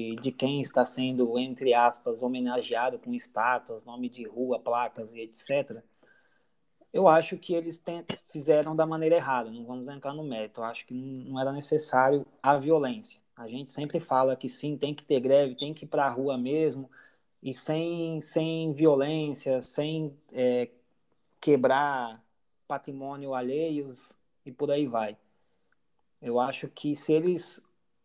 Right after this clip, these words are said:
pelo que eu acompanhei, o movimento não é um movimento pequeno, tem algumas pessoas envolvidas que realmente entendem do que fa-, sabe o que, que tavam, que estão querendo, o que falam.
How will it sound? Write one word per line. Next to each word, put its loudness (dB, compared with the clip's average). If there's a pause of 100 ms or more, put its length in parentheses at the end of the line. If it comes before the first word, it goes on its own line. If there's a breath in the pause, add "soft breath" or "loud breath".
(180)
pelo 6
que -4
eu 8
acompanhei, 0
o -2
movimento -6
não -2
é 2
um 2
movimento 0
pequeno, -6 (1900)
tem 4
algumas 2
pessoas -2
envolvidas -2
que -6
realmente -4
entendem -2
do -4
que -12
fa-, 0
sabe 6
o 0
que, -12 (280)
que -6
tavam, 2 (180)
que -2
estão -6
querendo, -2
o -14
que -12
falam. 4